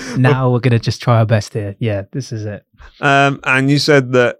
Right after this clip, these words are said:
Speaker 2: it couldn't be made today. Why do you think it couldn't be made today?
Speaker 1: I, <sighs> it's a bit of a challenging question, Carl, off the bat, but I, I think it couldn't be made today the same way it was made then, because now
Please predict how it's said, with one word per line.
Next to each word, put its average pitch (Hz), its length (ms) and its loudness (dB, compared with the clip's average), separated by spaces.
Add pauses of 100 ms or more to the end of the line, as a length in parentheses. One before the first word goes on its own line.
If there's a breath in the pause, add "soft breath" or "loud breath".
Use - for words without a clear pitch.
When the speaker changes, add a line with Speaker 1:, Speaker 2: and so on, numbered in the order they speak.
Speaker 2:
it 117 180 -2
couldn't 123 300 0
be 123 100 4
made 117 240 0
today. 113 280 2
Why 107 160 2
do 123 40 -2
you 123 60 -6
think 120 160 -2
it 107 40 -12
couldn't 117 140 -2
be 113 60 -2
made 113 180 0
today? 107 320 -2 (1900)
Speaker 1:
I, 160 600 4 (260)
<sighs> - 320 -20
it's - 320 -2
a - 40 -8
bit 180 120 2
of 139 60 0
a 127 40 2
challenging 139 440 2
question, 175 400 2
Carl, 147 380 2 (180)
off 170 140 -2
the 156 80 2
bat, 135 300 2
but 160 420 0 (260)
I, 196 380 2
I 247 40 6
think 311 220 0
it 254 120 0
couldn't 240 200 2
be 190 80 2
made 175 360 4 (160)
today 156 320 4
the 139 80 0
same 151 360 2
way 127 280 4
it 123 140 -4
was 120 140 2
made 117 280 4
then, 98 300 0 (160)
because 117 600 0 (880 loud breath)
now 135 560 2